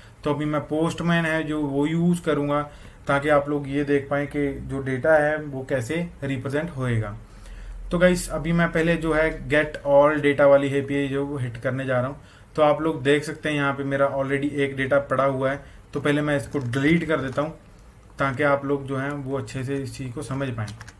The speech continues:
यहाँ पे मैंने delete एपीआई को हिट किया तो यहाँ पे आ गया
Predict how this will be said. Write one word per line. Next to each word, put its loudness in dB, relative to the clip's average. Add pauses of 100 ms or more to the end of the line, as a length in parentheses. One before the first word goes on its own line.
(540)
यहाँ 0
पे -2
मैंने 0
delete 0
एपीआई -2
को -4
हिट -4
किया 2
तो -6
यहाँ -2
पे -2
आ 4
गया 0